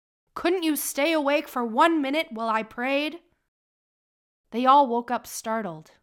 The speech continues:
and looked up at their teacher and friend who was frustrated with them. Jesus told them again, "Do not fall asleep, but pray that you don't fall into temptation."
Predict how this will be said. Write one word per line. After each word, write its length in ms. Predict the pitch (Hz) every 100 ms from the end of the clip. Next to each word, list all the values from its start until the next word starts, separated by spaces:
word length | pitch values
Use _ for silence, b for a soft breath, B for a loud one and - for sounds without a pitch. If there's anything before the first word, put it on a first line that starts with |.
| _
and 160 | 214 226
looked 300 | 254 302 -
up 180 | 214 -
at 180 | 196 -
their 140 | 202
teacher 540 | 202 285 269 - 180 170
and 260 | 190 196
friend 540 | - 254 277 226 175 -
who 80 | 226
was 220 | 202 196
frustrated 680 | - 262 302 - 202 180 170
with 200 | 170 -
them. 320 | 165 151 147 _ _ _ _ _ _ _ _ _
Jesus 460 | - 240 247 254 247
told 240 | - 214
them 160 | 208 208
again, 400 | 202 185 160 156 _ _ _ _ _ -
"Do 160 | 214
not 480 | 214 220 233 240 -
fall 380 | _ 185 170 170
asleep, 560 | 202 - 190 185 - - _ _
but 200 | 214 -
pray 500 | - - 262 262 170
that 200 | 165 185
you 140 | 202 202
don't 360 | 202 220 220
fall 240 | - 240 240
into 340 | 196 190 202
temptation." 800 | 196 202 190 180 165 - 139 131